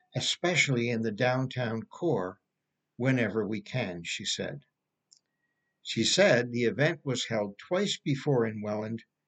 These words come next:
and has helped upwards of one hundred people each time. It's special because it provides a unique shopping experience for people.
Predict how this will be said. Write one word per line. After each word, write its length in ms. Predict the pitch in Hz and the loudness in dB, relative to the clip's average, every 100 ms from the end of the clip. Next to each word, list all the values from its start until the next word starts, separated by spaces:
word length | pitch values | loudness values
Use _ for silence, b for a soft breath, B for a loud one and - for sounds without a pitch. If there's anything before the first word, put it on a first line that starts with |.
| _ _ _ - | _ _ _ -4
and 140 | 131 | -2
has 220 | 135 139 | 0 0
helped 320 | 139 151 147 147 | 2 0 0 0
upwards 420 | 139 - 135 123 | 0 0 0 0
of 160 | 110 | -4
one 240 | 110 139 143 | -2 0 2
hundred 480 | 120 135 123 117 - | 2 2 2 0 0
people 500 | 143 139 98 - _ _ _ _ | 0 2 -2 -6 _ _ _ _
each 300 | 127 127 - | -2 -2 -4
time. 420 | - 107 87 - - _ _ _ _ _ _ _ _ - | -4 -6 -6 -10 -16 _ _ _ _ _ _ _ _ -10
It's 200 | 107 - | -6 -4
special 800 | - - 175 143 95 95 123 - _ _ _ _ _ | 0 2 2 2 0 -2 -6 -14 _ _ _ _ _
because 400 | 131 127 - 139 | -2 0 2 2
it 220 | 160 143 135 | 2 -2 0
provides 500 | 139 131 139 143 139 | 2 2 2 2 0
a 120 | 120 | 0
unique 560 | 120 123 120 151 165 | 0 -2 0 0 -2
shopping 520 | - 175 165 160 143 110 | -2 0 0 0 -2 -2
experience 680 | 101 - 110 98 95 92 - | -4 -4 -2 -2 -4 -10 -8
for 260 | 110 98 | -6 -6
people. 460 | - 117 - - | -6 -8 -6 -12